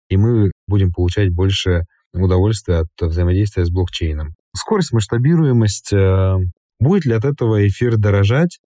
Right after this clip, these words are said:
Есть такая фраза, все её слышали, наверное: "Покупай на слухах, продавай на фактах".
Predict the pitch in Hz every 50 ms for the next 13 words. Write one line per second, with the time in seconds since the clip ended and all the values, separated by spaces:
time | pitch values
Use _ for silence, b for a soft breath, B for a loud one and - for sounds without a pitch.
0 | _ _ 95 107 151 160 - - 107 101 - 117 113 104 92 87 - 117 123 139
1 | 143 127 123 127 120 104 - - 101 98 95 92 87 - - 110 104 - - 127
2 | 131 131 127 127 123 117 117 104 - - 95 - 104 - 113 110 104 98 95 92
3 | - - 156 - - 120 107 - - 95 92 90 92 92 107 113 113 104 98 92
4 | - 90 85 82 - - - 82 82